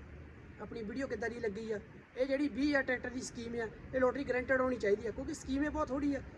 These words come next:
ਹੁਣ ਸਰਕਾਰ ਨੇ ਪਹਿਲਾ ਪ੍ਰਾਈਜ਼ ਵਿਕੇਂਗੇ ਟਿਕਟਾਂ 'ਚੋਂ ਦੇ ਦਿੱਤਾ, ਪਰ ਸਰਕਾਰ ਨੂੰ ਚਾਹੀਦਾ ਹੈ ਲੋਟਰੀ ਗਰੰਟਿਡ ਕੱਢੇ। ਹੁਣ ਦੇਖੋ ਦੋ ਹਜ਼ਾਰ ਰੁਪਏ ਵਾਲੀ ਆਹ ਲੋਟਰੀ ਜਿਹੜੀ ਹੈ ਦੋ ਹਜ਼ਾਰ ਦੀ ਆ, ਇਹਦੇ ਵਿੱਚ ਵੀ ਵੀਹ ਹਜ਼ਾਰ ਟਿਕਟਾਂ ਛਪੀਆਂ ਤੇ ਅਸੀਂ ਜਿਹੜੀ ਲੋਟਰੀ ਖਰੀਦੀ ਹੈ ਇਹ ਨੰਬਰ ਆ ਲੋਟਰੀ ਦਾ,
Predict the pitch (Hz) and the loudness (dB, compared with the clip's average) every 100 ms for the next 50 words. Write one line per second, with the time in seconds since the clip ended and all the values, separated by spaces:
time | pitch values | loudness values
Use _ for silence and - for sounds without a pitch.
0 | - 247 262 254 262 262 277 - 269 285 | -4 -2 0 2 2 2 0 -2 2 2
1 | 269 269 220 233 254 254 233 226 226 233 | 4 2 0 0 2 2 0 0 -2 2
2 | 196 180 165 - - 240 233 233 240 247 | 2 2 -6 -10 -6 -4 -2 0 2 2
3 | 269 262 277 277 269 254 233 214 233 214 | 2 2 2 2 2 2 0 0 0 2
4 | 208 214 208 202 - - - - - - | 4 2 0 -2 -2 -6 -12 -12 -12 -12
5 | - 240 254 269 247 247 254 - 247 247 | -4 0 2 4 6 6 6 4 2 4
6 | 254 269 247 208 226 247 269 208 214 233 | 4 4 2 0 0 0 4 8 10 8
7 | 220 196 180 240 285 285 277 294 311 277 | 4 0 0 2 0 0 0 2 4 4
8 | 269 254 220 226 233 214 - - - - | 4 0 -2 -4 -4 -6 -6 -10 -10 -10
9 | - - - - - - - - - 247 | -8 -8 -10 -10 -10 -8 -8 -8 -4 2
10 | 254 226 285 294 311 262 262 254 269 254 | 2 2 0 2 6 6 4 0 -2 2
11 | 269 269 220 220 226 226 208 220 | 4 4 4 2 4 2 0 -2